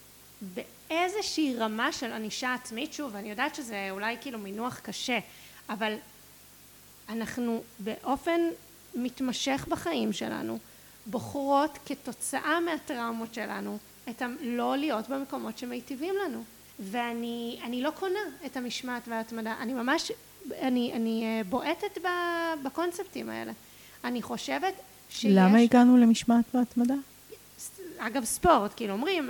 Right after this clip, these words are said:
Speaker 1: "החולשה האנושית, קשה למשמע את עצמי, להתמיד, קשה לי לעשות", כאילו, זה, לא, זה לא הסיפור לדעתי. שוב, הסיפור הוא שבאמת כרגע בקשב אמיתי לעצמך את צריכה לא לעשות את זה, או שאת מורגלת לדכא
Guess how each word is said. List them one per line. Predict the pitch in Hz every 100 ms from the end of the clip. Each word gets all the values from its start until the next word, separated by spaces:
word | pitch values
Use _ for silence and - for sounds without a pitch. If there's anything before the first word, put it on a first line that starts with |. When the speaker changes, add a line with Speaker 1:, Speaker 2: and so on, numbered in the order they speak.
| -
Speaker 1:
"החולשה | 233 254 - 302
האנושית, | 320 320 - 415 370 - - - - -
קשה | 269 - 349 370
למשמע | 320 254 - 269 302
את | 311
עצמי, | - 285 277
להתמיד, | 240 202 - 269 302
קשה | - - 254
לי | 269 262
לעשות", | 226 220 254 254
כאילו, | - 220
זה, | 233 - - -
לא, | 254 311
זה | 233
לא | 226
הסיפור | 285 - - 339
לדעתי. | 339 233 196 196 - - - -
שוב, | - 349 370
הסיפור | 269 - 226 381 370 359
הוא | 370
שבאמת | 370 302 302 359 381
כרגע | - 320 320 359 330
בקשב | 269 262 370 392 370 302
אמיתי | 294 339
לעצמך | 330 320 311 302
את |
צריכה | - 277
לא | 254 240
לעשות | 247 294 349 349
את | 392
זה, | 480 - - - - - - - - - - -
או | 285 320 403 - - - -
שאת | - 285 285
מורגלת | 294 320 311 254 233 214 214 - -
לדכא | 254 262 214 233 - 339